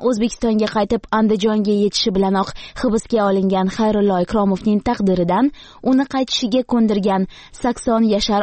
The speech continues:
onasi tashvish bildirmoqda. Sud zalidan ozod qilingan namanganlik ham besh kundan buyon hibsda saqlanayotgan andijonlik ham diniy motivlar bilan maxsus ro'yxatga kiritilgan va qidiruvda bo'lgan fuqarolardir.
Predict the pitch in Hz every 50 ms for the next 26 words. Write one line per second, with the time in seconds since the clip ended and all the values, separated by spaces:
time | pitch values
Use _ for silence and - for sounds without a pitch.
0 | - - 196 208 208 190 180 - - 190 185 - 190 185 - - - 233 208 202
1 | 185 175 156 160 156 156 147 135 - - 165 143 127 131 - - - - - -
2 | - - - - _ - - - 311 302 240 226 269 254 254 254 233 247 240 247
3 | - - 220 233 226 208 240 233 - - - 233 226 226 220 233 220 214 214 214
4 | 220 226 220 214 208 202 202 202 208 220 - - - 196 151 135 135 - - -
5 | - - - - 202 233 247 254 - - - 262 240 240 240 240 226 220 240 240
6 | 226 226 220 - 240 220 240 - - 240 226 - 233 - - 240 226 226 220 220
7 | - - 233 226 220 - - 226 226 220 208 202 165 190 208 196 190 220 247 -
8 | - - 214 175 156 139 - - - - - - - 190 262 269 269 262 277 277
9 | 254 247 226 220 - 240 202 208 202 226 254 220 226 214 190 165 151 - - -
10 | - - 220 214 214 - - 247 247 220 233 208 196 202 196 208 180 - - 220
11 | - - 240 233 - 247 254 240 254 254 202 160 139 - - - - - 180 190
12 | 196 208 190 185 - 226 214 220 214 208 190 180 165 180 190 214 220 190 196 208
13 | 190 165 170 151 151 160 - - - 208 208 208 220 220 226 247 240 214 190 170
14 | 156 127